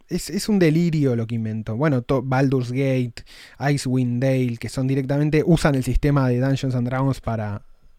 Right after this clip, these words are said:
para jugar. Em, Grand Theft Auto es un juego de rol, si se quiere. Eh, Pokémon, que yo les decía antes, Pokémon es eso, la diferencia es que en vez de levelear un héroe, leveleas a las criaturas,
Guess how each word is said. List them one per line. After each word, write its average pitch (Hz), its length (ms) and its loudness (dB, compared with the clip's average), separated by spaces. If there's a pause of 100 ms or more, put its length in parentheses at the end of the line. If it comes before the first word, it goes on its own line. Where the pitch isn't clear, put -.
para 117 200 -4
jugar. 127 640 4 (680)
Em, 113 1000 0 (640)
Grand 165 280 2
Theft 151 220 -2
Auto 151 300 6
es 127 120 0
un 120 60 -2
juego 120 240 0
de 117 40 0
rol, 120 460 4
si 117 140 -8
se 117 140 -6
quiere. 110 440 -4 (640)
Eh, 110 560 -2
Pokémon, 127 540 4
que 113 80 -4
yo 135 140 -2
les 123 120 2
decía 147 280 0
antes, 113 200 -2
Pokémon 180 400 4
es 127 140 -2
eso, 170 300 0
la 113 80 0
diferencia 151 400 0
es - 40 0
que - 60 -2
en 135 80 2
vez 143 100 4
de 151 100 4
levelear 147 420 6
un 151 120 6
héroe, 175 280 6
leveleas 135 500 4
a 131 40 -2
las 120 120 -4
criaturas, 123 540 2